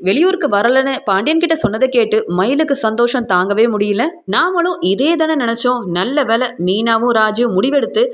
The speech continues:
அங்க வெளியூருக்கு வரமாட்டோம்னு முடிவு சொல்லிட்டாங்க. அதுதான் எனக்கு ரொம்ப சந்தோஷமா இருக்கு. நல்ல வேளை, மாமா எடுத்த முடிவுல இவங்க ரெண்டு பேரும் ஒரு பெரிய மாற்றத்தை கொண்டு வந்துட்டாங்க. இனி என்ன, நானும் சரவணன் மாமாவும் ரொம்ப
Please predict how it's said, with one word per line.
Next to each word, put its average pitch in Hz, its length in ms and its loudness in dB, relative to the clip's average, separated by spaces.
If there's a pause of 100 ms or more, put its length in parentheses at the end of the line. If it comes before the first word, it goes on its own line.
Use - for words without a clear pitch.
(180)
அங்க 190 240 0
வெளியூருக்கு 277 520 0
வரமாட்டோம்னு 262 640 0
முடிவு 254 340 0
சொல்லிட்டாங்க. 233 460 0 (400)
அதுதான் 175 360 -2
எனக்கு 233 200 -2
ரொம்ப 247 140 0
சந்தோஷமா 240 500 -2
இருக்கு. 208 260 -2 (300)
நல்ல 233 340 0
வேளை, 226 280 0
மாமா 214 440 2
எடுத்த 208 240 -2
முடிவுல 214 380 0 (140)
இவங்க 254 220 0
ரெண்டு 240 220 2
பேரும் 240 220 2
ஒரு 240 120 0
பெரிய 226 380 0
மாற்றத்தை 240 400 0
கொண்டு 233 200 0
வந்துட்டாங்க. 226 380 0 (300)
இனி 214 280 -4
என்ன, 220 200 -2 (420)
நானும் 240 420 2
சரவணன் 240 380 0
மாமாவும் 214 340 2
ரொம்ப 226 200 0